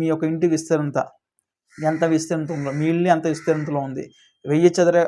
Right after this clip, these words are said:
వెయ్యి చదరపు అడుగుల లోపు ఉందా, వెయ్యి చదర వెయ్యి చదరపు అడుగులు దాటేసి మీ యొక్క ఇంటి విస్తీర్ణత ఉందా అని చూస్తారండి. అదేవిధంగా మీరు, మీ ఫోర్ వీలర్ వెహికల్ ఏమన్నా కనుక పర్చేస్ చేశారా, కొనుగోలు చేశారా, మీ పేరు మీద ఉందా చూస్తారండి. మీరు కరెంట్ బిల్లు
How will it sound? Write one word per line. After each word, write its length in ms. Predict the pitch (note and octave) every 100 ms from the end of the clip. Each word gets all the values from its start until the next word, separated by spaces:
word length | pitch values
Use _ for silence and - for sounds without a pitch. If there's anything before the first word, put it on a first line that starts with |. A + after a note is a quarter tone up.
| - -
వెయ్యి 200 | D#3 E3
చదరపు 380 | F3 E3 D#3+ D3+
అడుగుల 240 | D3 D3
లోపు 240 | C#3 D#3 D3
ఉందా, 220 | C#3 C#3 - - -
వెయ్యి 220 | D3+ D#3+
చదర 280 | D#3+ E3+ D#3+ D#3 D3+ _ _ D3+
వెయ్యి 160 | C#3+ D3+ D#3+
చదరపు 280 | D#3 D3+ D3
అడుగులు 240 | C#3+ C#3+ C3
దాటేసి 380 | C#3 D3 D#3+ D#3+ D#3
మీ 40 |
యొక్క 160 | D3 D3 C#3
ఇంటి 160 | D3 G#3+
విస్తీర్ణత 400 | G3+ D3 C#3+ C#3 C#3
ఉందా 200 | C#3 C#3 - - _ -
అని 100 | B2+
చూస్తారండి. 440 | C#3+ C3+ C#3+ C3+ D3+
అదేవిధంగా 380 | C#3 C#3 C3+ D3+ D#3 C#3+
మీరు, 240 | D#3 D#3+ F3 -
మీ 80 | F#3 D3 -
ఫోర్ 220 | D3+ D#3+
వీలర్ 240 | E3 D#3+ D3+
వెహికల్ 260 | D3+ D3+ D3
ఏమన్నా 220 | C#3+ C#3+ C#3+
కనుక 160 | C#3 F#3+ C#4+ - _ -
పర్చేస్ 340 | D#3 D#3 - E3+
చేశారా, 340 | D#3+ D3 D3 C#3 -
కొనుగోలు 360 | D#3 D#3 E3 D3
చేశారా, 320 | D3 C3 C#3+ C#3
మీ 60 | D#3 D3+
పేరు 160 | D3+ D3
మీద 100 | C#3 C#3
ఉందా 160 | C3+ C3+
చూస్తారండి. 500 | C#3+ C#3 D3 C#3+ D3 A3+ - - - D3+
మీరు 200 | F3+ F#3 - D#3+
కరెంట్ 280 | D#3 F3 E3+
బిల్లు 200 | D#3+ D3+